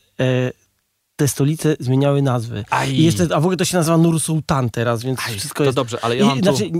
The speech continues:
Speaker 1: nie nazwy, tylko miejsca. Była
Speaker 2: Mhm.
Speaker 1: Astana, potem była Almata, Almatę zmienili na, e, Nur Sultana. Astana to mi się kojarzy dlatego, że była taka grupa kolarska, ja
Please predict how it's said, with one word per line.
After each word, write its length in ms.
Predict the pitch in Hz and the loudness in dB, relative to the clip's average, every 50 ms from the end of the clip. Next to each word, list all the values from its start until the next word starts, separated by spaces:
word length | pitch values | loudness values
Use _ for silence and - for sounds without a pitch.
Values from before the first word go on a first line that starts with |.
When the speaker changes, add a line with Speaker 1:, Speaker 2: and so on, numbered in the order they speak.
| - | -4
Speaker 1:
nie 200 | - 180 175 196 | 0 2 2 4
nazwy, 320 | 175 156 180 202 202 208 202 | 4 2 0 -2 -2 -4 -6
tylko 220 | 170 160 - 170 | -6 -2 0 2
miejsca. 420 | 170 165 160 139 117 - - 104 110 | 4 4 4 2 0 -4 -8 -10 -6
Była 180 | 123 139 127 - | -2 -2 -2 0
Speaker 2:
Mhm. 180 | 120 113 87 | -2 -2 -2
Speaker 1:
Astana, 360 | 98 - 175 202 220 240 233 - | 0 0 0 0 0 -2 -2 -6
potem 260 | - 156 143 156 139 | -10 -6 -4 -4 -2
była 140 | 127 139 131 | 0 -2 -2
Almata, 420 | - 139 135 135 160 202 - 226 175 | 0 0 0 0 0 0 0 0 0
Almatę 400 | 143 151 147 156 165 - 180 156 | 0 0 0 0 0 -2 -2 -2
zmienili 440 | 147 147 143 147 156 170 175 156 | 0 0 0 0 0 0 0 0
na, 240 | 139 139 143 147 151 - - - - - - - - - - _ - | 0 0 0 0 -2 -4 -10 -20 -20 -20 -20 -20 -20 -20 -20 _ -4
e, 1080 | - 135 135 135 135 135 135 135 135 135 135 131 131 131 135 131 131 127 131 131 135 | -2 0 0 0 0 -2 -2 -2 -2 -2 -2 -2 -2 -4 -4 -4 -4 -4 -2 0 0
Nur 180 | 143 151 147 135 | 2 2 0 0
Sultana. 460 | - 147 147 - 120 117 101 90 127 - _ _ | -4 -6 -4 -4 -4 -6 -6 -8 -12 -14 _ _
Astana 380 | - 127 127 - - 180 170 156 | -4 -4 -4 0 0 0 0 0
to 100 | - 160 | 0 -2
mi 60 | 143 | -4
się 80 | 143 135 | -2 -2
kojarzy 220 | 156 156 139 147 | -2 -2 -2 0
dlatego, 360 | 139 147 127 - 165 156 160 | -2 -2 -2 -2 0 0 0
że 140 | 135 143 139 - - - - - _ | 0 0 -4 -4 -8 -16 -20 -16 _
była 120 | - 139 139 | -4 -4 -2
taka 160 | 131 139 135 | -2 -2 -2
grupa 300 | 131 151 175 - 120 110 | -2 -2 -2 -2 -6 -6
kolarska, 480 | - 113 110 110 117 113 - - 110 | -4 -4 -4 -4 -4 -6 -8 -8 -6
ja 220 | 117 123 120 117 | -4 -4 -4 -6